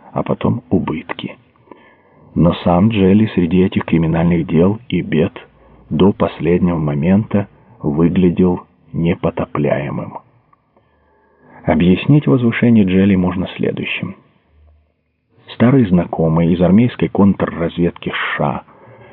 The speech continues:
перешедшие в Ц Р У, учли его предприимчивость, беззастенчивость и изворотливость, безусловный антикоммунизм.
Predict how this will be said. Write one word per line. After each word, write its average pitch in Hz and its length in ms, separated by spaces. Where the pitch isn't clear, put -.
перешедшие - 640
в - 80
Ц - 180
Р 156 160
У, 131 280
учли 85 420
его 85 260
предприимчивость, - 1200
беззастенчивость - 1300
и 156 160
изворотливость, 92 880
безусловный 92 960
антикоммунизм. 82 1200